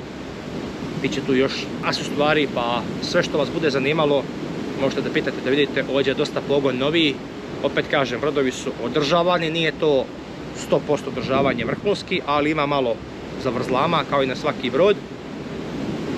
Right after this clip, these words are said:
Ali, onaj, u dosta dobrom je stanju u poređenju sa prošlom firmom i preprošlom. Znači, nije kao na tome, nije kao na Donnellija, dosta je dobro, eto.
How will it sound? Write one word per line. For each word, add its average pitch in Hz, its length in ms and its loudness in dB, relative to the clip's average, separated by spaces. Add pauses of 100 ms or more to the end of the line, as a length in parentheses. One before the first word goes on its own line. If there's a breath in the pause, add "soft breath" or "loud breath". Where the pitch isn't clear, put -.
(180)
Ali, 175 440 4
onaj, 170 460 4 (140)
u 143 40 -2
dosta 175 260 4 (400)
dobrom 165 220 4
je 151 80 0
stanju 170 380 2
u - 20 -2
poređenju 165 320 0
sa 143 120 -2
prošlom 160 400 2
firmom 147 340 2
i 123 60 0
preprošlom. 147 580 2 (340)
Znači, 143 200 -2
nije 175 200 6
kao 156 220 2
na 143 100 0
tome, 175 380 4 (720)
nije 180 260 6
kao 143 140 2
na 127 100 0
Donnellija, 165 540 4 (840)
dosta 160 340 4
je 139 80 2
dobro, 151 400 2 (840)
eto. - 280 0